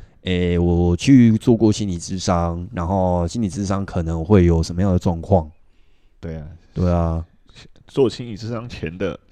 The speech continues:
Speaker 2: 心理准备是什么？然后这样
Speaker 1: 诶，然后过程中间你可能会遇到哪些？那你比如说如何去敞开心扉啊，
Speaker 2: 嗯。
Speaker 1: 然后如何去抒发自己内心的一些那种不，不，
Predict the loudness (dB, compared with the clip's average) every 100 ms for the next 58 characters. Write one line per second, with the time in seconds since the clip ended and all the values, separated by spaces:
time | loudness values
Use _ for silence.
0 | -20 -16 -10 -6 -6 -4 -4 -4 -10 -12
1 | -16 -18 -10 -2 0 0 0 2 2 6
2 | 6 6 4 2 2 2 2 2 2 2
3 | 2 0 -2 -4 -4 0 2 4 2 2
4 | -2 -2 -6 -4 2 4 6 4 4 8
5 | 8 10 8 8 6 4 -6 -4 -2 0
6 | -2 -4 0 2 2 0 -2 -2 -4 -6
7 | -12 -10 -6 0 4 6 6 6 6 4
8 | 4 4 6 4 2 0 -2 0 0 0
9 | -4 -6 -4 -2 -2 -4 -4 -2 -2 -2
10 | 0 2 0 -2 -10 -20 _ -20 -20 -20
11 | _ _ _ _ _ -2 0 0 4 6
12 | 6 4 2 2